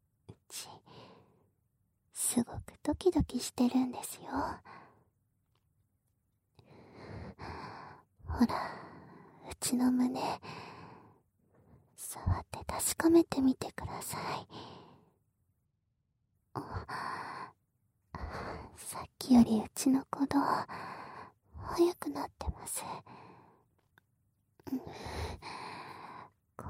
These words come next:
うしてご主人様に触れられていると、安心するのと同時に、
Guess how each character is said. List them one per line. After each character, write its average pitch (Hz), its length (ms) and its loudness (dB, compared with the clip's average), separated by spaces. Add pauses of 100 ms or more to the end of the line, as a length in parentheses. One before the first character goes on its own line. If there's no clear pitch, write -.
(120)
う - 40 -4
し - 140 -4
て - 180 -2
ご - 140 0
主 - 240 8
人 254 240 10
様 233 340 8
に 220 220 2
触 - 120 6
れ 240 120 12
ら 254 140 10
れ 262 140 8
て - 160 4
い 277 160 6
る 294 100 4 (120)
と、 - 80 0 (1500)
安 285 180 12
心 311 320 12
す - 220 8
る 330 140 8
の 320 140 10
と 269 200 10
同 - 100 0 (160)
時 - 220 -4
に、 - 260 -2